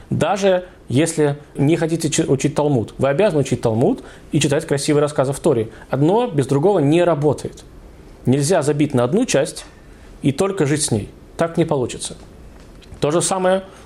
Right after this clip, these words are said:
для всего остального мира. Если вы чем-то начинаете заниматься, когда-то, помните, мы приводили пример, что если вы начинаете садиться на диету,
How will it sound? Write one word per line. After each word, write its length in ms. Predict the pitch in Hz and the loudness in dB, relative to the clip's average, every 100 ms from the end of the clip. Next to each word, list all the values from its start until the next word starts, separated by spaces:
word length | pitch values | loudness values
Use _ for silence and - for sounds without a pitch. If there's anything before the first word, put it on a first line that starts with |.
| - | -6
для 100 | 131 | -4
всего 240 | 131 160 156 | 0 0 0
остального 380 | 147 160 143 | 0 2 4
мира. 260 | 139 113 104 - - - - | 4 0 -2 -12 -20 -20 -6
Если 200 | 127 135 | -4 2
вы 80 | 170 | 0
чем-то 340 | 175 220 226 | 2 -2 0
начинаете 380 | 160 143 180 180 | -2 0 -2 0
заниматься, 680 | 135 139 139 202 220 131 135 - - - - - | 0 2 2 -2 -2 -6 -6 -14 -20 -20 -20 2
когда-то, 260 | 131 151 | 2 4
помните, 300 | 160 185 196 | 0 0 0
мы 60 | 147 | 0
приводили 340 | 139 135 139 | 2 2 2
пример, 320 | 131 139 139 113 | 2 2 2 0
что 160 | - | 0
если 200 | 131 139 | 0 0
вы 180 | 135 170 | 2 2
начинаете 640 | 139 - 143 156 143 135 120 | 2 0 0 2 0 0 0
садиться 340 | 131 156 135 | 0 0 2
на 100 | 127 | 0
диету, 480 | 113 131 202 196 | 2 2 2 0